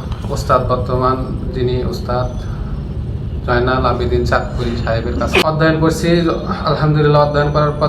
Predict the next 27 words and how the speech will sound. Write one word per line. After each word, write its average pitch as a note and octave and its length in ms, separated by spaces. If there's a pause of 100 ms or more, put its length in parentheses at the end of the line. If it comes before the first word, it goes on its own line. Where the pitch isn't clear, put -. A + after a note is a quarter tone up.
(100)
থেকে D3+ 180
আমার C#3+ 200
আত্মিক D3 440
উন্নতি C#3+ 400
সহ B2 260 (320)
অন্যান্য F3 500
দিকে, D3+ 340
আহ, D#3 60 (1300)
রুগী C#3 260
দেওয়ার C3+ 240
ক্ষেত্রে, B2+ 400
আমি - 440
যে B2+ 120
রুগীগুলো B2+ 460
দেখি A#2+ 500 (100)
সেই B2 140
ক্ষেত্রে, A2 540 (760)
সব D3 240
ক্ষেত্রে E3 600
আল্লাহর C#3+ 300
রহমতে C#3+ 360
একটু C3+ 300
রহমত, C#3 400
আল্লাহর B2+ 320
রহমত C#3 420
আমি B2+ 400
পাইছি। B2 480